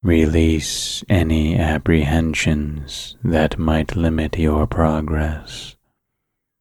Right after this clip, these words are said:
concerns about your stamina, endurance, or perseverance.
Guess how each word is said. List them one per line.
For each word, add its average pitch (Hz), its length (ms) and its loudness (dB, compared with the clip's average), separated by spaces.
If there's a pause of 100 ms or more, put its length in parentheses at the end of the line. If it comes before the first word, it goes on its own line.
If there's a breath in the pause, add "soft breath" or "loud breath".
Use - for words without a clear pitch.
(640)
concerns 78 960 0
about 78 460 2
your 76 320 0
stamina, 76 920 0 (880)
endurance, 78 1080 0 (920)
or 80 360 2
perseverance. 76 1700 -2